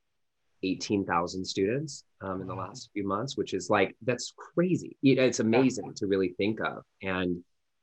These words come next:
Speaker 1: um, especially students in underserved communities, it's like, this is their,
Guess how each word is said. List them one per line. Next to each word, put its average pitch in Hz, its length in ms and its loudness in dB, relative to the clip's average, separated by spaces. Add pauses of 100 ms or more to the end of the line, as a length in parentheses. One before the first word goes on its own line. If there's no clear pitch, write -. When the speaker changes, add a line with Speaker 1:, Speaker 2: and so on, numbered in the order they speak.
(260)
Speaker 1:
um, 90 500 2 (140)
especially 104 460 0
students 92 360 -4
in 92 80 -4
underserved 85 600 -4
communities, 82 600 -12
it's - 180 -14
like, 76 380 -8 (460)
this 104 180 0
is 87 120 -14
their, 92 320 2